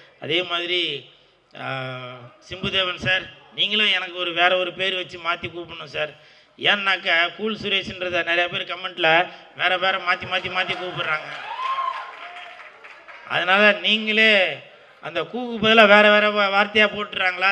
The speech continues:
தமிழ்ல இல்லாத, அகராதியில இல்லாத வார்த்தையெல்லாம் போட்டுறாங்க. அதனால சிம்பு தேவன் சார், எனக்கு நீங்க ஒரு நல்ல ஒரு பேரா வைக்கணும்,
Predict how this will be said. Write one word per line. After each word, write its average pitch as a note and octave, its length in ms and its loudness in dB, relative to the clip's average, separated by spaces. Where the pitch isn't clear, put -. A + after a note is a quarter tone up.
தமிழ்ல G3+ 340 -2
இல்லாத, F#3+ 260 0
அகராதியில G3 460 -2
இல்லாத F#3 200 0
வார்த்தையெல்லாம் F#3 420 0
போட்டுறாங்க. E3 420 -2
அதனால F#3 360 0
சிம்பு G#3 240 0
தேவன் G3+ 300 0
சார், A3 180 2
எனக்கு A3 220 2
நீங்க G#3 140 2
ஒரு G3+ 100 4
நல்ல G#3 140 6
ஒரு G#3 100 8
பேரா G3+ 280 4
வைக்கணும், F3 380 -4